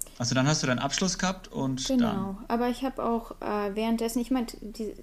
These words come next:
Speaker 2: eine Musikerkarriere ist ja nicht so geradlinig, sondern du spielst dann auch währenddessen Projekte und ich hab auch während des Studiums, ähm, bin ich mit Gitte Henning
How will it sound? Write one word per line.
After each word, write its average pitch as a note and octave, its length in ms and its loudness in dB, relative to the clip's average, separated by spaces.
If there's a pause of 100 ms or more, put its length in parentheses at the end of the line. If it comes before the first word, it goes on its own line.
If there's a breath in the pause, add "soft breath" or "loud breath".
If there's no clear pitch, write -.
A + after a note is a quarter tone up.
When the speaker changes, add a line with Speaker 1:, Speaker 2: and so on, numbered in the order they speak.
(140)
Speaker 2:
eine A3+ 160 0
Musikerkarriere A3+ 1080 0
ist - 280 -6
ja A3 80 -4
nicht G#3 260 -6
so G3 200 -2
geradlinig, A3+ 960 0
sondern G3 320 -6
du F#3+ 100 -4
spielst A3+ 480 -2
dann G3+ 160 -6
auch G#3 320 -2
währenddessen G#3+ 800 0
Projekte G#3 840 -2
und G3+ 100 -4
ich G#3 160 -6
hab A3 180 -6
auch G3+ 220 0 (480 loud breath)
während A#3+ 220 4
des - 260 -4 (160)
Studiums, A3 800 0
ähm, F#3 560 -2 (920)
bin A3+ 120 2
ich A3+ 100 -4
mit A3+ 160 0
Gitte G3+ 200 2
Henning A#3 580 2